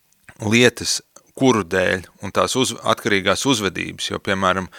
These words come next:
nu, kā es minēju, em, šobrīd liela aktualitāte ir tieši par,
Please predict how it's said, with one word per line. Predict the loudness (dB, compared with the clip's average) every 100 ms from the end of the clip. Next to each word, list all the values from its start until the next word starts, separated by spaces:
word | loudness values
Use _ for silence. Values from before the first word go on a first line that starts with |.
| -20 -20 -20 -16
nu, | -6
kā | -6
es | -2
minēju, | 0 4 2 0 -6
em, | -4 -2 -4 -12 _ _ _ _ -20 _ -2
šobrīd | 0 2 2 4
liela | 4 6 4
aktualitāte | 4 0 2 0 0
ir | -4
tieši | 0 -2 -2
par, | -2 -2